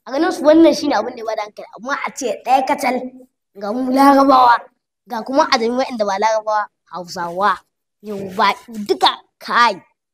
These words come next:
Kai Muhammadu, to shi wannan Allah ɗin me yake kuwa da har zai ishe mutanen duniyar nan? Allah ya ce, "A, abin da yake yi, inna fi khalqis samawati." Ai shi ya halicci sama. To ku duba sama, shin tana da filas ne, me ya riƙe sama? Kuma haka ne fa,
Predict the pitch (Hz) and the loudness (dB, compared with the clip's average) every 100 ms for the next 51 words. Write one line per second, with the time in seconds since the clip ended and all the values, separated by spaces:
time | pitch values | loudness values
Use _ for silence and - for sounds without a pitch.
0 | _ _ _ _ - 196 196 180 185 180 | _ _ _ _ -12 -10 -10 -12 -16 -16
1 | 202 202 247 254 269 262 262 240 247 226 | -12 -10 -6 -2 0 -2 -4 -8 -4 -6
2 | - 233 220 226 214 220 196 214 175 - | -4 -8 -6 -10 -10 -12 -12 -10 -12 -12
3 | _ _ _ _ - - 254 220 214 208 | _ _ _ _ -16 -6 -4 -2 -4 -6
4 | 214 208 202 190 202 185 175 _ _ _ | -10 -12 -14 -16 -18 -18 -20 _ _ _
5 | _ _ _ _ _ 190 190 180 - - | _ _ _ _ _ -12 -12 -12 -16 -16
6 | - 262 - _ _ _ _ 226 320 302 | -10 -10 -10 _ _ _ _ -4 -2 0
7 | 311 302 269 - _ _ _ _ 190 208 | -2 -2 -2 -4 _ _ _ _ -16 -14
8 | 185 180 185 175 - 160 165 - _ 254 | -14 -16 -18 -18 -20 -20 -20 -20 _ -10
9 | 277 294 302 208 214 220 196 - _ _ | -4 0 0 -2 -8 -6 -8 -10 _ _
10 | _ _ _ _ _ _ 226 233 285 339 | _ _ _ _ _ _ -20 -14 -4 -4
11 | 269 269 190 - _ _ _ 285 277 269 | -2 -4 -6 -12 _ _ _ -12 -6 -6
12 | 233 180 247 262 247 247 240 - - 240 | -6 -8 -2 0 0 -4 -8 -8 -6 2
13 | 277 233 247 226 226 202 - _ _ _ | 4 4 -2 -6 -8 -10 -12 _ _ _
14 | _ _ _ 220 269 269 226 220 226 226 | _ _ _ -12 -10 -8 -8 -4 -2 -4